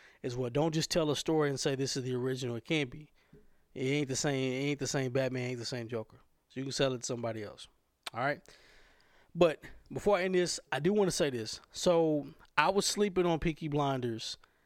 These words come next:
for, <laughs> I always skipped over it. If you know me personally, you know,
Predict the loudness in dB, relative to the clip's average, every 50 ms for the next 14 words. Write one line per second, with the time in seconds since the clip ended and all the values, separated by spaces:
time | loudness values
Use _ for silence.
0 | _ _ _ _ _ _ _ -2 0 2 4 4 4 4 4 2 0 -2 -4 -4
1 | -4 -4 -4 -6 -2 -4 -4 -4 -4 -20 -20 -20 -20 -20 -16 -4 2 4 6 8
2 | 8 6 6 4 2 -2 0 2 2 0 0 0 -2 -2 -4 -4 -2 0 0 4
3 | 4 4 4 4 0 2 2 0 0 0 0 -2 -2 0 0 2 2 4 4 2
4 | 0